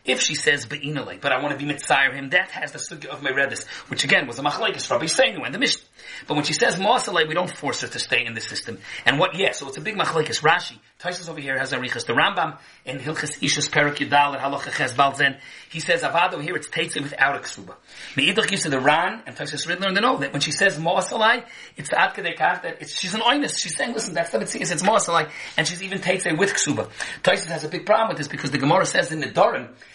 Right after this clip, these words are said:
that there are certain Lefanim where an Isha is not never to say certain things, that she's also the Baila, 'cause maybe she's Shema Eineh and Nosna Ba'achar, and she's trying to set this up.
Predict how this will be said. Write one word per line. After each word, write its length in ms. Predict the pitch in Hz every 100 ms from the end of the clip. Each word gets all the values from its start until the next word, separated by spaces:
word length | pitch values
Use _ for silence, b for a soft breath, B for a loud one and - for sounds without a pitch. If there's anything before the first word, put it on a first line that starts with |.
| B -
that 160 | 139
there 100 | 151
are 60 | 139
certain 360 | - 226 175 156
Lefanim 440 | 160 - 208 208
where 140 | 165
an 120 | 147 185
Isha 180 | 170
is 60 | 160
not 140 | 170
never 180 | 170 180
to 100 | 175
say 160 | - -
certain 300 | 151 180 180
things, 260 | - 196 151
that 120 | -
she's 140 | 139
also 300 | - 175 196
the 60 | 160
Baila, 240 | 214 196
'cause 160 | - 147
maybe 200 | 180 180
she's 200 | 156 156
Shema 280 | - 185 180
Eineh 320 | 180 175 190
and 140 | 156
Nosna 240 | - - 165
Ba'achar, 480 | 175 196 180 135 - B B
and 100 | 135
she's 140 | 143
trying 260 | - 165 160
to 80 | 151
set 200 | - 131
this 160 | 156
up. 240 | 214 -